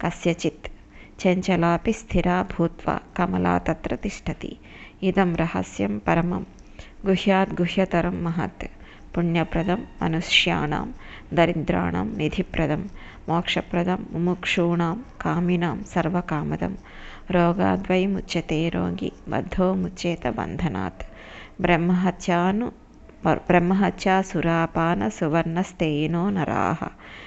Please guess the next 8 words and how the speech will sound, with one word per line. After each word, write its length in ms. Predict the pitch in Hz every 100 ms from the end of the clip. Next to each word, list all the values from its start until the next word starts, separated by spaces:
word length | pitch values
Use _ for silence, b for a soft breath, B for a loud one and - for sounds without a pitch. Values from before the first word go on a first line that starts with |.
| B B
गुरुतल्पगतो 1080 | 175 185 180 185 165 - 175 165 - 170 165
वापि 380 | 175 165 - - B B B B B -
पातकान् 640 | 160 - 180 180 185 202
मुच्यते 520 | 190 170 - - 175 180
सकृत्। 460 | 151 - 135 - - - - - - - - - - - - - -
असत्प्रतिग्रहाच्चैव 1900 | 180 202 190 - 196 175 - - - - 170 175 190 185 - - 175 175 180 175 B B B B -
भक्ष्यभक्ष्याद्विशेषतः 1900 | 180 - 190 175 175 - - 196 196 202 170 - 185 185 190 - - 170 185 - - B B B B B
पाखण्डा-, 920 | 180 180 180 180 180 180 185 190 -